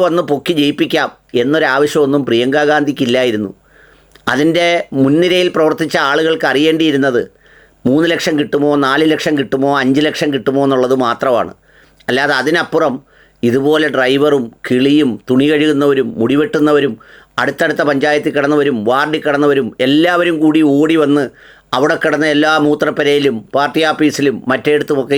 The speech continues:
ഇരുന്നൂറും നൂറ്റമ്പതും അമ്പതും പേരെ ചേർത്തൊന്നും ഇലക്ഷന് മത്സരിക്കേണ്ട ആവശ്യം പ്രിയങ്കാ ഗാന്ധിയെ സംബന്ധിച്ചിടത്തോളം ഇല്ല. പിന്നെ എന്താണ് ഈ ആരോപണം ഉന്നയിക്കുന്നതെന്ന് വെച്ചാൽ, ഞാൻ നേരത്തെ പറഞ്ഞില്ലേ, അന്തം വിട്ട പ്രതി എന്തും ചെയ്യും.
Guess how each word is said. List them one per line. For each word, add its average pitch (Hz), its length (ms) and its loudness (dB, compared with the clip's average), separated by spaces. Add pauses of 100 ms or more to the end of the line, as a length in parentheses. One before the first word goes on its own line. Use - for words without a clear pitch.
ഇരുന്നൂറും 143 440 2
നൂറ്റമ്പതും 135 540 0
അമ്പതും 139 360 0
പേരെ 135 160 2 (100)
ചേർത്തൊന്നും 127 480 0 (400)
ഇലക്ഷന് 123 380 0
മത്സരിക്കേണ്ട 131 520 -2 (200)
ആവശ്യം 123 360 -2 (440)
പ്രിയങ്കാ 117 400 0 (100)
ഗാന്ധിയെ 131 360 0
സംബന്ധിച്ചിടത്തോളം 117 720 -2
ഇല്ല. 90 100 -2 (600)
പിന്നെ 143 280 2
എന്താണ് 151 420 0 (260)
ഈ 139 40 2 (140)
ആരോപണം 143 400 0
ഉന്നയിക്കുന്നതെന്ന് 143 580 0
വെച്ചാൽ, 123 260 -4 (380)
ഞാൻ 127 180 -2
നേരത്തെ 127 300 0
പറഞ്ഞില്ലേ, 123 360 -2 (640)
അന്തം 139 320 0
വിട്ട 151 140 -4 (100)
പ്രതി 120 240 -2 (240)
എന്തും 123 280 -2
ചെയ്യും. 92 200 -4